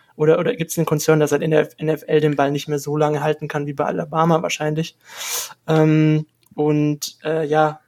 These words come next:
absoluter Play-, Playmaker, hat, hat es out of structure Plays, hat, hat die halt noch viel konstanter gezeigt für mich als, als Stroud.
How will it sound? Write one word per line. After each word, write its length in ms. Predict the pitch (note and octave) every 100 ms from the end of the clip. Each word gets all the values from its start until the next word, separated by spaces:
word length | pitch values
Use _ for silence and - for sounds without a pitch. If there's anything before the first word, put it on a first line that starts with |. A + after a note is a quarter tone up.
| -
absoluter 460 | F3 - F3+ E3+
Play-, 260 | F3 F3 F3
Playmaker, 640 | - - E3+ E3+ E3+ E3
hat, 180 | E3 -
hat 200 | - E3
es 160 | E3 -
out 220 | E3+ E3+
of 80 | E3
structure 440 | - F3 F3 F3
Plays, 440 | E3 - E3 E3 -
hat, 200 | D#3 -
hat 140 | D#3
die 100 | D#3+
halt 160 | D#3+ E3+
noch 200 | E3+ -
viel 220 | - E3
konstanter 480 | - D#3+ E3 E3+ E3+
gezeigt 400 | E3 D#3+ E3 -
für 60 |
mich 240 | E3 D#3+ D#3+
als, 140 | D3+
als 200 | E3 D3
Stroud. 420 | - D#3 D#3+ E3+